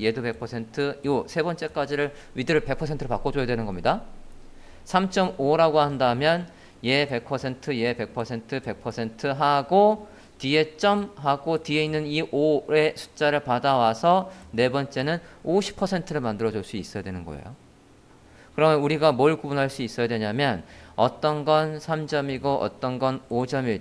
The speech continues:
때 얘를 여기 안에서 앞에 있는 삼 가지고는 만약에 이 점 오라고 한다면 두 개까지는 여기에서 하나, 둘,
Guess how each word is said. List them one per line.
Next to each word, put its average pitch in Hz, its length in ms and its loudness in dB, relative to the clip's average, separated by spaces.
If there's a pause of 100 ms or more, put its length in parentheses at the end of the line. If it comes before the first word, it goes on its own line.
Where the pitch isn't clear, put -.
때 110 280 -2 (420)
얘를 131 480 2 (200)
여기 120 280 0
안에서 120 640 0 (280)
앞에 160 380 2
있는 160 240 -2
삼 175 300 0
가지고는 120 560 0 (200)
만약에 147 440 0
이 170 240 -6
점 165 300 0
오라고 139 380 2
한다면 139 680 0 (220)
두 127 180 -6
개까지는 135 840 -2 (280)
여기에서 135 960 0 (280)
하나, 139 500 2
둘, 127 300 -2